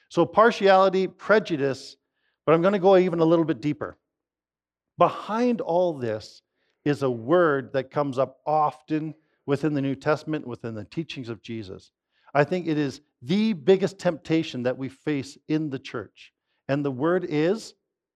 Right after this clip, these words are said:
power. Power.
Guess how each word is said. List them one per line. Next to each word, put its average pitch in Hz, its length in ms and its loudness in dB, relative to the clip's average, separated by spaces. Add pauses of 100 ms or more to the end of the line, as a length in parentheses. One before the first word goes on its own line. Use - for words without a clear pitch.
(280)
power. 113 480 -4 (1400)
Power. - 640 -10